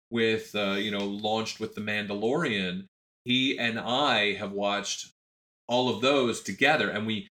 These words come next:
we make it a point not to watch a new episode except together,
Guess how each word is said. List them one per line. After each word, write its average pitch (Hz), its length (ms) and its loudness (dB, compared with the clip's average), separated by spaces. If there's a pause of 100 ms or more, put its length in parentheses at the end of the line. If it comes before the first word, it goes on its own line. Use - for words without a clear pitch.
we 120 80 0
make 123 240 0
it 110 60 0
a 101 40 -2
point 135 460 0
not 117 340 0
to 120 80 -10
watch 107 340 -2
a 101 40 -4
new 101 200 -2
episode 95 760 -2 (300)
except - 420 -6
together, 113 540 0